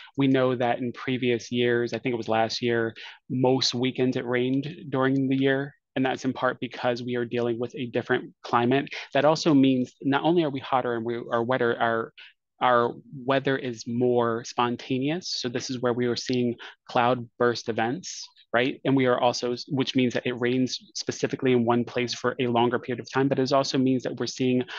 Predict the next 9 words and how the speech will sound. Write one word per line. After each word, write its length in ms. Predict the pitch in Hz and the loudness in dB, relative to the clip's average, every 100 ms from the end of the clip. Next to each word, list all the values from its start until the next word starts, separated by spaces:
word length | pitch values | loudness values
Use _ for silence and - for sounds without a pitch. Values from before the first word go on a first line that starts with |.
| - 143 | -6 2
unusual 560 | 131 131 131 127 120 | 4 4 4 0 -2
heat 220 | - 143 127 | 0 0 0
events 420 | 120 117 113 - | -4 -6 -8 -4
where 180 | 117 117 | 0 0
it's 380 | 120 120 - - - - _ | -2 -4 -8 -10 -12 -14 _
over 680 | 135 143 135 127 117 113 113 _ - - | 6 8 6 6 6 4 0 _ -20 -4
ninety-five 560 | 143 131 131 - 123 117 | 0 2 0 0 -2 -2
degrees 500 | 127 135 127 123 120 | -6 -2 -2 -2 -6
for 280 | - 127 | -4 -4